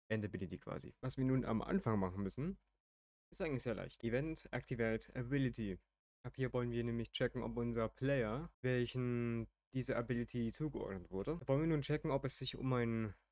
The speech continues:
lokalen kontrollierten Spieler handelt. Falls ja, dann soll auf jeden Fall der ganze Schutzmechanismus abgespielt werden. Und falls eben nicht locally controlled, der Timer bei Event, Create Event,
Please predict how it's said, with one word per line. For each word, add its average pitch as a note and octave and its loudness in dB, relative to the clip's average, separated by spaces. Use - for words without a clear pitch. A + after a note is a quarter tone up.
lokalen B2 2
kontrollierten C3 0
Spieler C3+ 0
handelt. C#3+ -2
Falls B2 2
ja, C#3 0
dann C#3+ 2
soll A#2+ 2
auf - -4
jeden B2 2
Fall A#2 2
der - -12
ganze A2 -2
Schutzmechanismus A2+ -4
abgespielt C3+ -4
werden. C3+ 2
Und D3+ 4
falls C3+ 2
eben A2 0
nicht - -4
locally B2 0
controlled, A#2 0
der A2+ -4
Timer G#2 -2
bei F#2+ -2
Event, A2 -4
Create G#2+ -6
Event, G2 -6